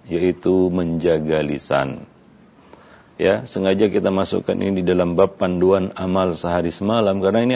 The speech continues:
adalah sebagaimana yang kita sebutkan tadi, ini amal.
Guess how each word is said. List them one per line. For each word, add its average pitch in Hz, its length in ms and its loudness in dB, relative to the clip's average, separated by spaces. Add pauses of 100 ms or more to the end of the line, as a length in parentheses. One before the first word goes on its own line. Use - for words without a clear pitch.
adalah 101 240 2
sebagaimana 95 720 -2
yang 92 80 -6
kita 85 240 -4
sebutkan 85 480 -2
tadi, 92 320 -2
ini 135 160 -2
amal. 110 560 -2